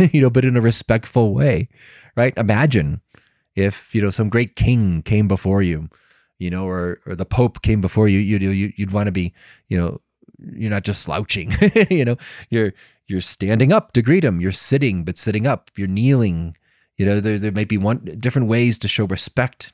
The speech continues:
towards someone, but here we come before God. So I think these are different ways that we can build in adoration, and this should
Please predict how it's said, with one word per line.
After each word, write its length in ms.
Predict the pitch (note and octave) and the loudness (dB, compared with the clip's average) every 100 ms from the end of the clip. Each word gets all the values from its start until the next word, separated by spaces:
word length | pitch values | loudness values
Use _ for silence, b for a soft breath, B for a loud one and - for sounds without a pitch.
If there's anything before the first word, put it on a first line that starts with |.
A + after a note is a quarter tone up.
| - | -10
towards 240 | A#2 G2+ | -6 -4
someone, 400 | - A#2+ G2+ F2+ | -4 -4 -4 -6
but 200 | - G2 | -8 -8
here 120 | A#2 C#3+ | -4 -4
we 120 | B2+ | -2
come 200 | - B2 | -2 -2
before 340 | G#2+ - F#2+ - - - | -2 -6 -10 -8 -10 -4
God. 480 | C3 B2+ A2 D3 - _ _ _ _ _ _ _ _ - | -2 -2 -2 -8 -12 _ _ _ _ _ _ _ _ -6
So 320 | - A#2+ A2 | 0 0 0
I 100 | A#2+ | 0
think 180 | B2 B2+ | 0 2
these 160 | C#3+ B2+ | 2 2
are 60 | |
different 340 | G2 C#3+ F#3 - | 2 0 0 2
ways 540 | G#2 G2+ A2+ - - - | 2 2 0 -4 -18 -10
that 140 | C3+ | -4
we 100 | G#2+ | -2
can 220 | G#2+ G2 E2+ | 0 0 2
build 380 | G#2 A2+ A#2+ | 2 2 2
in 260 | A2 G2 F#2+ - | 2 2 0 -4
adoration, 800 | G2+ G2+ G#2 G2+ A2 A#2+ G#2+ F#2+ | -6 -2 0 2 2 2 2 2
and 80 | G#2 | 2
this 80 | |
should 180 | - A#2 | 0 -2